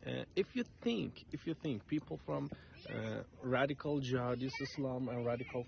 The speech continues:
system of Islam coming to your country, and they, uh, take an oath of U S citizen, and you think that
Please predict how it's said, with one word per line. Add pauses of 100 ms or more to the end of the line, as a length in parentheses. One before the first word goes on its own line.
system
of
Islam
coming
to
your
country, (120)
and (220)
they, (540)
uh,
take
an
oath
of (300)
U
S
citizen, (320)
and
you (160)
think (120)
that